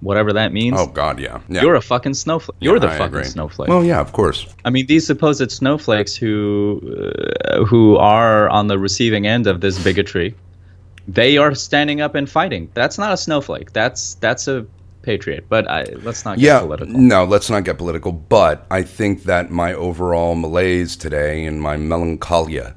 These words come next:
Speaker 2: is due
Speaker 1: Mm.
Speaker 2: to all the strife that's going in, going on in the world.
Speaker 1: Right.
Speaker 2: Actually, a month and a half before nine eleven occurred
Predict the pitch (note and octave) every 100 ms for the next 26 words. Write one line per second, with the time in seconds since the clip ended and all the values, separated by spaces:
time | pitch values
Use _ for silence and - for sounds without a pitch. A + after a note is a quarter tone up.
0 | - - - - - F2 D#2+ D2 - D#2+
1 | G#2 G2 F#2 F#2+ F#2 F#2 F2+ F2 F2 -
2 | E2+ E2+ D#2+ - - F2+ E2 - E2 -
3 | F2+ E2 D#2+ D#2+ D#2 D#2 - E2+ E2+ D#2+
4 | D#2+ D#2+ D#2+ D#2 C#2+ G2+ G#2 D2 - -
5 | - - - - D#2 D#2+ - G2+ G#2+ A#2+
6 | G2+ F2 F#2 G#2 A#2 A2 F2+ F2+ G#2 G#2
7 | - F2 G2 F#2+ F2+ F2+ F#2+ F#2+ E2 F2+
8 | F#2+ F#2 D2+ - E2 C#2 C2+ -